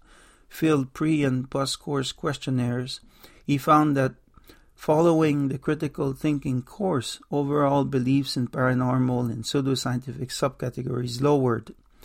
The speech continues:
six point eight to twenty-eight point nine percent, except for superstition, which did not si-, significantly change.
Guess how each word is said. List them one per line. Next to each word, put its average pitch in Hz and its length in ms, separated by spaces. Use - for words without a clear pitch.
six - 300
point 131 320
eight 123 240
to - 100
twenty-eight 147 580
point 143 200
nine 135 260
percent, 127 540
except - 560
for 139 200
superstition, 135 960
which 127 260
did 131 180
not 131 280
si-, - 260
significantly 131 920
change. 113 520